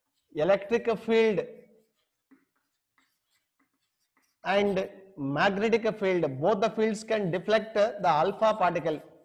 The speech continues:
Electric field and also magnetic field, both can deflect the alpha particle. That you can write.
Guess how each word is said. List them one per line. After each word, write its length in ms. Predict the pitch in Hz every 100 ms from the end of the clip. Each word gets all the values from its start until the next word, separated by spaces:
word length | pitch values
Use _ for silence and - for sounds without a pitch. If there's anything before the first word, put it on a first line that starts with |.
| _ _ _ _ _ _ _ _ _ _
Electric 520 | 151 165 165 180 185 202
field 260 | 262 359 - -
and 160 | 202 185
also 380 | 165 175 220 202
magnetic 480 | 156 175 208 208
field, 340 | 214 208 156 131
both 340 | 190 214 220
can 280 | 220 208 160
deflect 520 | 175 175 202 202 - - - - _ -
the 120 | 233
alpha 300 | 190 190 190
particle. 420 | 175 147 139 123 - _ -
That 120 | 190
you 40 | 190
can 120 | 160
write. 200 | 131